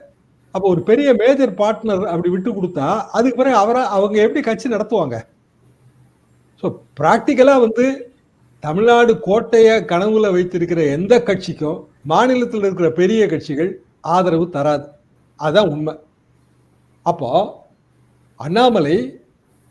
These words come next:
முதலமைச்சர் வேட்பாளர் அல்லது பி ஜே பி ஆட்சியை பிடிக்கும் இப்படி சொன்னாலே வந்து அவுட்டு.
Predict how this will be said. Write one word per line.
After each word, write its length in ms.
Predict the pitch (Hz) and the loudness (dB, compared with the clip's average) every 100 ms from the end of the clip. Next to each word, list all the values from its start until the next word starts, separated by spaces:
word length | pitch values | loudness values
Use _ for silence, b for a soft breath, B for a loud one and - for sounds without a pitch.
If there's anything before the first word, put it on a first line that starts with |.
| _ _ - 165 | _ _ -10 0
முதலமைச்சர் 500 | 233 247 247 247 233 | 2 2 0 0 2
வேட்பாளர் 720 | 214 - 208 202 190 - - | 0 0 2 2 0 -2 -14
அல்லது 680 | 175 190 202 220 226 214 - _ - | -6 -2 0 0 -2 -6 -14 _ -10
பி 140 | 165 220 | -6 0
ஜே 160 | 233 | 0
பி 120 | 220 196 | 0 0
ஆட்சியை 420 | 185 185 208 180 | -2 -4 -2 -2
பிடிக்கும் 560 | 180 170 175 160 - _ | -2 -2 -2 -2 -6 _
இப்படி 260 | 180 185 185 | -6 -4 -4
சொன்னாலே 560 | - 220 277 285 285 | 0 2 4 6 8
வந்து 240 | 262 233 220 | 6 4 2
அவுட்டு. 320 | 190 156 | 2 -2